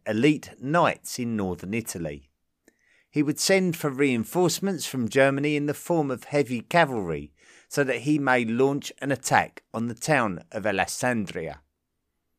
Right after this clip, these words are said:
Alessandria is situated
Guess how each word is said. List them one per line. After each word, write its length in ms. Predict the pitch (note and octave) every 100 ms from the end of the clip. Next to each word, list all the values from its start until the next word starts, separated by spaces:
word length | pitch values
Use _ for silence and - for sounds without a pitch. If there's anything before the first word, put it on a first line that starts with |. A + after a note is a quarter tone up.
| _ _ _ _ _ _
Alessandria 960 | C3 C3+ - F3+ F#3 E3+ E3+ F3+ D#3 -
is 200 | C3 C3+
situated 840 | - F3 - C3+ A2 F2+ G2 E2+